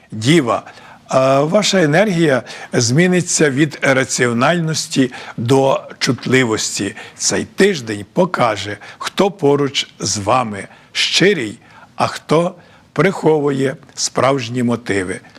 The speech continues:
Будьте уважними до слів та вчинків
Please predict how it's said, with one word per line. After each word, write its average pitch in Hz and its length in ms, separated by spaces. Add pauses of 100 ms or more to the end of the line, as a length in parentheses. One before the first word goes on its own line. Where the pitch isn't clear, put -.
(180)
Будьте 151 520
уважними 135 760 (220)
до 104 340
слів 170 540 (440)
та 120 120
вчинків 120 680